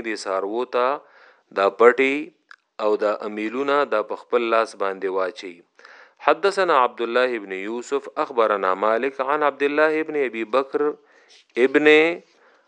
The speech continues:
عمرو ابن حزم عن عمرة بنت عبد الرحمن انها اخبرته ان زياد بن ابي سفيان كتب الى عائشة رضي الله عنها،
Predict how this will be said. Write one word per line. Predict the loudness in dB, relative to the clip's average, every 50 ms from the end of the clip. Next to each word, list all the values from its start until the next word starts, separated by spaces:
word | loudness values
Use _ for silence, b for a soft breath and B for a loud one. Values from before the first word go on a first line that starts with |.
| b b _ -10
عمرو | 2 4 6 6 6 4 0 -4 -2 -4 -6 -6
ابن | -6 -6 -6 -8 -4
حزم | -4 -6 -4 -4 -4 -6 -6 -6 -10 -16 -20 _ _ _ _ _ -2 0
عن | 0 2 2
عمرة | 0 0 0 0 0 0 0 0 -2 -4 -4
بنت | -4 -8 -8 _ -4 -2 -2
عبد | -2 -2 -4 -4 -6 -4
الرحمن | -4 -4 -8 -8 -8 -4 -2 0 0 0 -2 -4 -6 -4 -4 -4
انها | -4 -2 -2 -2 0 0 0 -2 -2 -6 -8
اخبرته | -8 -4 0 0 2 2 0 -2 -6 -10 -8 -6 -6 -6 -8 -10 _ _ b b b b b b b b b b b b _ -2 0
ان | 0 2 2 2 2 2
زياد | 0 2 2 2 4 2 2 0 0
بن | 0 0 0
ابي | 0 0 -2 -6 -4
سفيان | -6 -8 -8 -4 -2 0 2 2 0 0 -4 -4 -4
كتب | -4 -2 0 -2 0 0 0 0
الى | 0 -2 -2 0 2 2 4 2
عائشة | 2 2 0 -2 -4 -6 -8 -4 -4 -4 -2 0 0 0
رضي | 0 -2 -2 -2 -2 -2
الله | -2 0 0 0 2 2 2 2 2
عنها، | 0 0 -4 -4 -2 -2 -2 -2 -4 -6 B B B